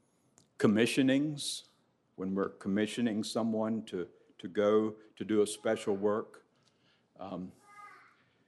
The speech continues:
it provides, uh, special strength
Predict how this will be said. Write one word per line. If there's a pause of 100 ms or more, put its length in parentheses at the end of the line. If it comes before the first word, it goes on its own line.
(420)
it
provides,
uh, (400)
special
strength